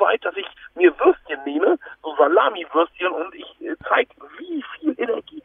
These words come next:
die haben und schweiß damit, mit den Würstchen, schweiß ich ein ganzes Backblech, Blech durch.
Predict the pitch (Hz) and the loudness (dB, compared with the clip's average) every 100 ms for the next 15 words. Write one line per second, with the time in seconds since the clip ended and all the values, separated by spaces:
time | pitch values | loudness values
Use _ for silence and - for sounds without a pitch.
0 | - 294 - 262 277 - - - 208 - | -6 0 2 2 0 -8 -10 2 2 2
1 | - - 202 339 - - 202 226 - 220 | -2 4 4 4 2 0 2 0 2 -2
2 | - 208 - 208 196 - 226 302 _ - | 0 -4 2 4 4 0 -6 -6 _ -20
3 | - - - - - - 440 415 370 202 | -8 -6 0 2 2 -2 -12 -8 -2 -2
4 | - - - - - 147 - - - - | -2 -2 0 0 0 0 0 -6 -16 -2
5 | 170 143 - 151 - | 2 2 -2 -6 -6